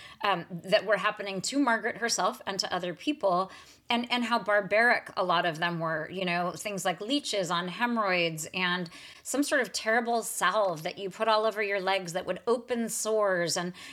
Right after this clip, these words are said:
you know, then the humors would come out because the sores would, um, open and weep and ooze and, you know, terribly painful, uh, remedies because, um, well, I, I'll just go ahead and say this now.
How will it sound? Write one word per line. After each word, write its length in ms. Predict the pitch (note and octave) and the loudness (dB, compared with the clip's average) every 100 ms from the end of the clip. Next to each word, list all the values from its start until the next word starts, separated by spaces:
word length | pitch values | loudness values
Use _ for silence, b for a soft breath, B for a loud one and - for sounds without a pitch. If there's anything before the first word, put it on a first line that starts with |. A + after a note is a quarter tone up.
| B | B
you 80 | G#3 | -2
know, 100 | G3+ | 0
then 160 | G3 | 0
the 60 | G3+ | 0
humors 640 | G3 C4 C4 A#3 G3+ E3+ | -2 -4 0 2 2 0
would 160 | F3 E3+ | -4 -6
come 180 | F3+ F#3 | -2 0
out 240 | F3+ F3+ | 0 0
because 300 | F#3 F#3 F3+ | -6 -6 -6
the 100 | F3+ | -4
sores 640 | E3+ - G3+ G#3 G3+ F#3 | -4 0 2 4 2 0
would, 180 | F3+ F3+ | -2 -2
um, 440 | F#3 F3 E3 E3+ F#3 | 0 0 -2 -4 0
open 400 | A3 G#3 A3 F3+ | 0 2 0 0
and 220 | F3 F3 | -2 -4
weep 360 | F#3+ A3+ A3+ F#3+ | -2 -2 -2 0
and 240 | F3 F3+ A3 | -2 -2 0
ooze 480 | G3+ G3+ G3+ G3 F3+ | 2 2 2 0 0
and, 220 | F3 E3+ B B B | -2 -4 B B B
you 100 | B3+ | -2
know, 80 | A3 | -2
terribly 480 | - C#4+ D#4+ A#3+ G3 | 0 4 4 4 -4
painful, 960 | F3+ G3 B3 C#4 C4 A3+ G3+ F3 D#3+ B B B - | -6 -6 0 2 2 4 4 4 0 B B B 0
uh, 220 | F#3+ F3 F#3 | 2 2 -2
remedies 920 | E3 G#3+ C#4 A#3+ F3 D#3+ D#3+ D#3 E3 _ - F3 | 0 2 2 0 -2 -2 -2 -4 -8 _ -12 -6
because, 560 | G#3 - G3+ F#3 E3 - | -6 0 0 0 -2 -2
um, 240 | E3+ E3 - | 0 -2 0
well, 280 | G3+ D3+ - _ _ _ | 2 2 -4 _ _ _
I, 360 | - F3+ - E3+ - | -4 -4 -2 -6 -8
I'll 80 | F3+ | -8
just 240 | - - - | -6 -6 -4
go 80 | |
ahead 140 | D#3+ E3 | -4 -2
and 100 | D3+ | -4
say 140 | F3 | -4
this 180 | E3 E3 | -4 -2
now. 220 | B3 G#3 | 0 0